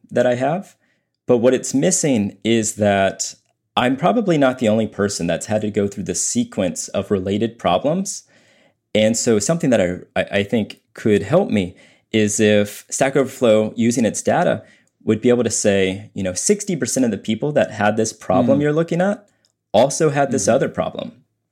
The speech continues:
Speaker 1: And so right now, the, the sidebar contains recommendations for questions and answers that are very similar to the one that I'm looking at, uh, maybe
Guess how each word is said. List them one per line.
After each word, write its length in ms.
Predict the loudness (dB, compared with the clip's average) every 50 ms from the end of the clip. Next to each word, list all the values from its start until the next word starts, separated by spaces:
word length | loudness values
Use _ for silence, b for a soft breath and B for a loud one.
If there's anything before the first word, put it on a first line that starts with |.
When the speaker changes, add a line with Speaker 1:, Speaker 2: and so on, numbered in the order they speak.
| _ 0
Speaker 1:
And 180 | 0 2 2
so 100 | 4 4
right 200 | 4 6 4 4
now, 200 | 4 4 4 4
the, 300 | 2 2 0 0 0 -2 -4
the 120 | -2 -2
sidebar 600 | 0 2 2 2 2 2 2 2 2 2 0 -2 B B B B B B
contains 360 | -4 -2 0 2 0 2 2
recommendations 960 | 2 2 2 2 0 0 0 0 0 0 0 -2 -2 -2 -2 -2 -2 -4 -6
for 440 | -6 -4 -2 -2 0 -2 -2 -4 b b b b b b b b
questions 420 | 0 0 2 2 0 -2 -2 0
and 80 | -2 -2
answers 680 | 0 -2 -2 -4 -4 -2 -2 -2 -2 -2 -4 -6 -6 -8 -4
that 260 | -2 0 0 2 0 0
are 560 | 0 0 0 0 2 2 0 0 -2 -4 -8 -12 _ -4
very 220 | 0 0 0 0
similar 680 | 0 -2 -4 -2 0 0 2 2 2 0 0 -4 -8 _ _
to 140 | -6 -2 -2
the 80 | 0
one 240 | 2 2 2 2 2
that 120 | 2 2
I'm 140 | 4 4 2
looking 260 | 2 0 0 0 0
at, 300 | 2 2 0 0 -2 b b b b b b -4
uh, 280 | -2 0 0 0 0 0
maybe 320 | 0 -2 -2 -2 -4 -6